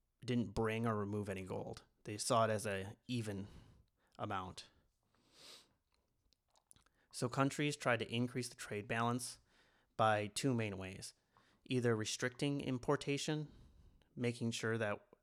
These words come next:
they didn't take too many goods from other countries, and encouraging exportation,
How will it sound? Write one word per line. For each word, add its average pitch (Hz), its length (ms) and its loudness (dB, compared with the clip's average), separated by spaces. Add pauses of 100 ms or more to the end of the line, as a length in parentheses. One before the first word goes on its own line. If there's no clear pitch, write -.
they 123 160 0
didn't 117 180 0
take - 260 -4
too - 140 -2
many 117 160 0
goods 107 260 -2
from 123 140 -2
other 120 160 0
countries, 131 540 -2 (640)
and 123 320 0
encouraging 113 600 0
exportation, 98 800 -8